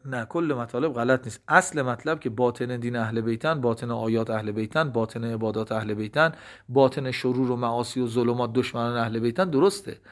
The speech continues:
اصل این که دین چیزی غیر از حب و بغض نیست، درسته.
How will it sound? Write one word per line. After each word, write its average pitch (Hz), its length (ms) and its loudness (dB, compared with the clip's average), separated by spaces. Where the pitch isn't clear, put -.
اصل 196 280 6
این 190 180 -6
که 160 260 -2
دین 180 180 -2
چیزی 185 260 0
غیر 151 140 6
از 131 160 6
حب 123 200 0
و 127 40 6
بغض 127 280 4
نیست، 202 160 -4
درسته. 147 520 4